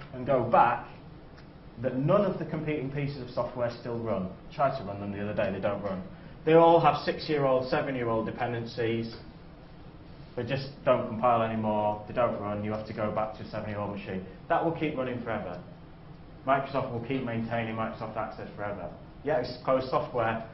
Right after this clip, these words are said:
The actual software is open, right? So you can click view all the code, you can see all of it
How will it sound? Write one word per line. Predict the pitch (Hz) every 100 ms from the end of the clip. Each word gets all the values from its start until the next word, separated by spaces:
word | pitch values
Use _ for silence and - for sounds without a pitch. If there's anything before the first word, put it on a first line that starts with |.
| - 175
The |
actual | 196 - 160 147
software | 190 - - 117 110
is | 110
open, | 117 110 95 95
right? | 110 117
So | -
you | 120
can | 120
click | - 143 -
view | 117 110
all | 101
the | 101
code, | 131 123 113
you | -
can | 110
see | 120 113
all | 107
of | 101
it | 104